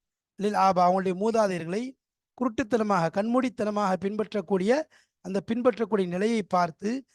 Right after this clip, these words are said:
ஆச்சரியத்தை வெளிப்படுத்தவும், கண்டிக்கவும், இன்னும் மறுக்கவும் இந்த இஸ்திஃபாமை கொண்டு வரப்பட்டிருக்கிறது. இந்த இஸ்திஃபாம் அதுக்காகத்தான் வந்திருக்கு.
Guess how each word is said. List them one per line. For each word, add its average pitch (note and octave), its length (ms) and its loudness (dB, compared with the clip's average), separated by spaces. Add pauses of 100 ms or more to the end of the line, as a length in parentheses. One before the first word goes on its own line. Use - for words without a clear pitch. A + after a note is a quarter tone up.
(240)
ஆச்சரியத்தை G3+ 680 -2 (520)
வெளிப்படுத்தவும், F#3 680 -2 (540)
கண்டிக்கவும், A3 720 0 (360)
இன்னும் G#3 300 -4
மறுக்கவும் B3+ 680 2
இந்த G3 160 -4
இஸ்திஃபாமை G3 560 -2
கொண்டு F3 240 -4
வரப்பட்டிருக்கிறது. D#3+ 600 -6 (1700)
இந்த D#3 160 -10
இஸ்திஃபாம் G3+ 460 0 (380)
அதுக்காகத்தான் A3+ 520 2
வந்திருக்கு. F3 280 -4